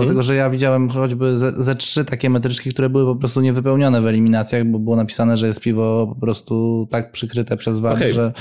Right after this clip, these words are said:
Speaker 2: mówię
Speaker 1: że
Speaker 2: o tym,
Speaker 1: więc
Speaker 2: co
Speaker 1: aż
Speaker 2: ja
Speaker 1: tak
Speaker 2: sędziowałem.
Speaker 1: Okej.
Speaker 2: Nie, nie, wiesz, nie widziałem wszystkich metryczek. Mówię, mm, patrząc, e, skalę tą, która była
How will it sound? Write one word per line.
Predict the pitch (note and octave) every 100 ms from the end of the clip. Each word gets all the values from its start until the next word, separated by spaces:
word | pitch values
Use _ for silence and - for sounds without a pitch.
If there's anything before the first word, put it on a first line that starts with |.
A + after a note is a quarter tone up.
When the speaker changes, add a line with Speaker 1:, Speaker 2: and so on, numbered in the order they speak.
| -
Speaker 2:
mówię | C3+ D3
Speaker 1:
że | -
Speaker 2:
o |
tym, | C3+
Speaker 1:
więc | D3
Speaker 2:
co |
Speaker 1:
aż | E3+
Speaker 2:
ja | A2+
Speaker 1:
tak |
Speaker 2:
sędziowałem. | A#2+ G2+ G2+ F#2+ F2+ F#2 -
Speaker 1:
Okej. | A#2+ C3+
Speaker 2:
Nie, | C3+
nie, | C#3 C3
wiesz, | C3+ - -
nie | C#3
widziałem | C#3 C3+
wszystkich | A#2+ C3+ - C3
metryczek. | C3+ C3 G2 G2 B2+
Mówię, | C3 C3
mm, | B2+ B2 B2 A2+ A2
patrząc, | C3 C3 C#3 C3 - - - -
e, | A2 A2+
skalę | A2+ E3 C3+ B2
tą, | C3
która | B2+ C3
była | B2 B2